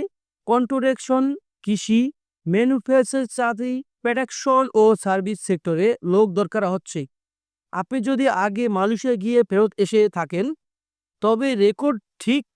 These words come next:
থাকলে আবারও যেতে পারবেন। আবেদন করতে হলে যে কাগজপত্র দরকার হবে, বৈধ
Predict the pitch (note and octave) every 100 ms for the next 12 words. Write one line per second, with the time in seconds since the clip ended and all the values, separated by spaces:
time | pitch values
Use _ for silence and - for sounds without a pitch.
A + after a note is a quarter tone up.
0 | _ G#3+ G#3 F3+ F3+ A#3 - - F#3+ A#3
1 | A#3+ A3 A3+ A3+ F#3+ F3+ E3 C3+ B2+ _
2 | - G#3+ B3+ A#3 C#4 C4 A#3+ C#4 A3+ F#3+
3 | F#3 A#3 D#3+ A3+ B3 A#3 A#3+ - B3+ C4
4 | B3 G3+ G3 G#3+ F3 D#3 F#3 E4+ _ _
5 | _ _ _ _ _ D3+ A#3 G3+